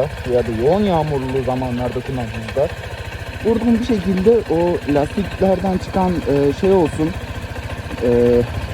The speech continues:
su buharı olsun, başka bir tazik türü artık olsun, bu kanallardan giriyor ve su burada birikmeye başlıyor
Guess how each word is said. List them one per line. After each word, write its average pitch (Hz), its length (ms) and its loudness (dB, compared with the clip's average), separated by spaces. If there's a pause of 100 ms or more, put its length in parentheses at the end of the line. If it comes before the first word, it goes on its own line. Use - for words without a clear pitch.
(960)
su 180 100 -2
buharı 170 300 4
olsun, 156 300 -2 (120)
başka 139 300 0
bir 147 180 -4 (640)
tazik 147 320 0 (160)
türü 160 220 2 (180)
artık 127 220 -4 (140)
olsun, 226 220 -2 (140)
bu 247 80 -4
kanallardan 208 680 2 (200)
giriyor 233 360 4
ve 208 60 0
su 254 160 -6 (100)
burada 202 280 0
birikmeye 208 400 2
başlıyor 147 360 4